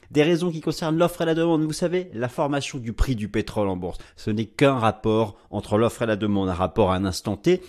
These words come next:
et puis un rapport prospectif. Alors, ce rebond du prix du pétrole est-il simplement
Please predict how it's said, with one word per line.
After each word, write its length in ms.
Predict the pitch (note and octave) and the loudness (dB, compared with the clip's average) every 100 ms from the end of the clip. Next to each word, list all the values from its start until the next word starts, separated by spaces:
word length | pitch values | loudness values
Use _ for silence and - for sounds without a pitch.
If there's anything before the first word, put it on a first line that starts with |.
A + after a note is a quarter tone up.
| - - | -10 -4
et 60 | |
puis 140 | - D3 | 0 2
un 60 | |
rapport 340 | A#2 A#2+ E3 - | 2 2 0 2
prospectif. 680 | D#3+ - B2 - F#2 - - - - - - | 0 0 -4 -4 -12 -12 -16 -20 -20 -8 4
Alors, 320 | F#3+ G2 - _ _ _ _ _ _ _ - | 4 4 -2 _ _ _ _ _ _ _ -2
ce 140 | - | 6
rebond 300 | E3 C#3 D#3+ | 6 8 6
du 120 | C#3 | 6
prix 160 | A2+ C3+ | 4 2
du 100 | A2 | 0
pétrole 460 | G#2 F#2+ - - F2+ _ _ _ _ _ _ _ _ - | -2 -4 -6 -12 -14 _ _ _ _ _ _ _ _ 0
est-il 560 | E3+ - G#3 A3+ B3+ - _ | 0 0 -2 0 -4 -10 _
simplement 840 | - - F#3 F#3 F3 E3 F3 A#3+ | -8 -2 -2 0 2 4 2 0